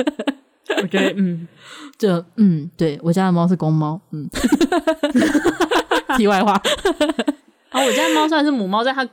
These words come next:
Speaker 1: 它那个男的女的它都不爱，所以没关系。
Speaker 2: 它，对，它，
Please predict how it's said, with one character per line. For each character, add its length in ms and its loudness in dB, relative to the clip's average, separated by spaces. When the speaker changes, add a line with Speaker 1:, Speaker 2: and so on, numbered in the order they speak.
Speaker 1:
它 180 -6
那 180 -6
个 140 0
男 180 -2
的 60 -4
女 160 -2
的 60 -4
它 80 -6
都 100 -4
不 80 -14
爱， 240 -4
所 140 -8
以 200 -8
没 80 -2
关 180 2
系。 460 -2
Speaker 2:
它， 200 -2
对， 20 -8
它， 40 -10